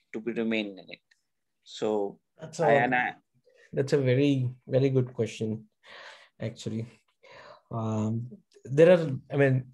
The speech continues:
Speaker 2: the challenge is you are completely, uh, if you're moving from a trad-, if you're start, getting started with Kubernetes, it's, it's easier. But if you are moving your applications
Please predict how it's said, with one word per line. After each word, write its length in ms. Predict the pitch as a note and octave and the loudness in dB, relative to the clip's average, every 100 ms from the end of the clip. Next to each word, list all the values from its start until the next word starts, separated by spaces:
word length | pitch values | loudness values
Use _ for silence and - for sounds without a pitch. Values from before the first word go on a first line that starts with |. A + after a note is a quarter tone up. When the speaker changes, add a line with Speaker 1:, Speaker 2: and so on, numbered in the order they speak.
| - | -6
Speaker 2:
the 180 | C3 C3 | 0 2
challenge 420 | C3 A#2+ C#3+ C#3+ | 4 4 4 4
is 340 | C#3 C3+ C3 | 2 0 -4
you 140 | B2+ B2+ | 0 2
are 160 | B2 | 2
completely, 1120 | B2 - A#2 A#2 C3 C3 C3+ C3 B2+ B2 A#2+ - _ - - - - | 0 -2 -4 0 0 0 -2 0 0 0 -4 -10 _ -20 -20 -20 -16
uh, 680 | - A2+ A2 G#2+ G#2+ G#2+ G#2 G#2+ - - - - - _ - | -4 0 2 0 -2 -4 -6 -8 -16 -20 -20 -20 -20 _ -10
if 280 | - C#3 E3 | -2 2 4
you're 80 | |
moving 420 | D3 C#3 C#3+ C3+ B2 | 6 8 6 6 2
from 260 | - B2 A#2+ | 2 0 0
a 40 | |
trad-, 280 | - A2 - | -4 -8 -4
if 160 | C3+ F3 | 2 2
you're 80 | |
start, 380 | D#3+ - A2+ A#2+ | 2 2 0 2
getting 240 | B2 E3 D#3+ | 0 0 -4
started 720 | - G#2+ A2 A2 D3+ D3 - _ | -4 -2 -2 -2 -2 -2 -6 _
with 240 | A#2+ C3 - | -8 -6 -2
Kubernetes, 560 | B2 B2+ B2 C3 B2+ | 0 2 2 0 -2
it's, 200 | B2 A2 - - - | -4 -8 -14 -18 -10
it's 240 | A#2 - | -8 -4
easier. 440 | A2+ A2+ D#3 A#3+ - _ - - - _ | -2 2 2 2 -14 _ -20 -20 -20 _
But 140 | B2 B2 | 2 4
if 180 | B2+ C3+ | 4 4
you 100 | C3 | 6
are 240 | B2 A#2+ | 6 2
moving 400 | A#2+ B2 C3+ C3+ | -2 0 2 0
your 280 | C3 B2 A#2+ | 0 0 0
applications 880 | A2+ B2 B2+ A#2 - A#2 A2+ G#2+ | -4 -8 -6 -6 -2 -2 -2 -8